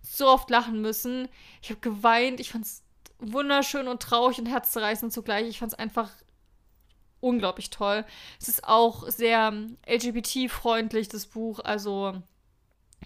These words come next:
ähm, Linus kriegt halt auch seine Liebesgeschichte mit, mit einem Mann. Das fand ich halt einfach schön,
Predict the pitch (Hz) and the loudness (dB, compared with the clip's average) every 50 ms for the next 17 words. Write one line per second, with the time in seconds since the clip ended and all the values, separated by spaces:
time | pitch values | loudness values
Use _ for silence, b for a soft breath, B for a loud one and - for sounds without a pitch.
0 | - - 240 220 220 208 202 196 196 196 196 202 - - _ _ _ _ _ - | -10 -6 -4 -4 -2 -2 -4 -4 -4 -6 -6 -8 -10 -14 _ _ _ _ _ 0
1 | 247 233 226 220 233 226 - - - - 226 214 - - 202 - 233 220 220 233 | 2 2 2 2 0 -4 -6 -6 -6 -6 -6 -6 -6 -6 -6 -6 -6 -4 -4 -4
2 | 226 214 208 208 - - - - 226 196 202 - - - 214 214 208 208 208 - | -6 -6 -8 -10 -10 -12 -10 -8 -8 -8 -10 -10 -8 -6 -4 -4 -4 -6 -8 -8
3 | - 220 214 214 - 208 214 214 214 214 214 220 214 214 214 208 208 208 202 208 | -8 -10 -10 -8 -10 -12 -10 -10 -8 -8 -6 -6 -4 -2 -4 -4 -4 -8 -10 -10
4 | - 233 220 214 214 - 226 - - - 208 - 220 - - - - 233 233 226 | -8 -6 -6 -6 -6 -6 -8 -6 -6 -8 -6 -6 -6 -6 -4 -2 0 2 2 0
5 | 226 | 0